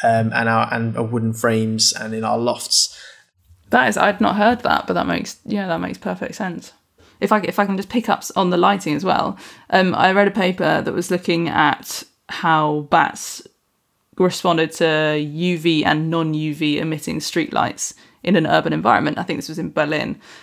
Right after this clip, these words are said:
Speaker 2: And, um, I think they, they were expecting to find and still concluded that overall light pollution has general, like, negative consequences for bats, and it's probably not fully understood. But it's especially more difficult for them in areas with trees. I don't know why. But, um, they found that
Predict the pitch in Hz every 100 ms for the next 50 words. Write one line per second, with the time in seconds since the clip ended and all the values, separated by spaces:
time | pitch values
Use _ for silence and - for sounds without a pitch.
0 | - - 175 170 180 170 165 165 - 190
1 | 214 190 196 190 170 196 180 185 - 240
2 | 220 214 196 202 170 160 - 170 - 202
3 | 185 180 185 170 147 147 113 - _ 180
4 | 170 170 160 156 156 - 156 156 156 -
5 | 147 - 151 147 147 - 156 147 - -
6 | - - 180 - 175 - 151 147 - -
7 | - - - 156 156 - - - 156 -
8 | - - - - - - - 175 156 -
9 | 180 - 180 - 170 165 160 151 151 165
10 | - - - 165 156 151 139 151 151 151
11 | 147 156 - - 156 151 - - 147 -
12 | 151 147 156 151 151 151 - - _ 190
13 | 185 190 175 175 202 233 214 -